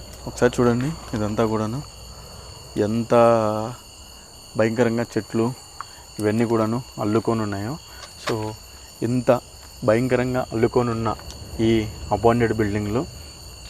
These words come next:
చాలా రకాల గోస్ట్ యాక్టివిటీస్ జరుగుతూ ఉంటాయంట.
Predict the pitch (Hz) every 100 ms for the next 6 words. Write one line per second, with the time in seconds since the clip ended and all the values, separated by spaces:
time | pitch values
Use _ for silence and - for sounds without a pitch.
0 | 117 104 113 113 107 - 104 120 - -
1 | - - - 110 110 - 104 110 101 101
2 | - 147 - - - 113 107 104 104 110
3 | 104 107 104 104 123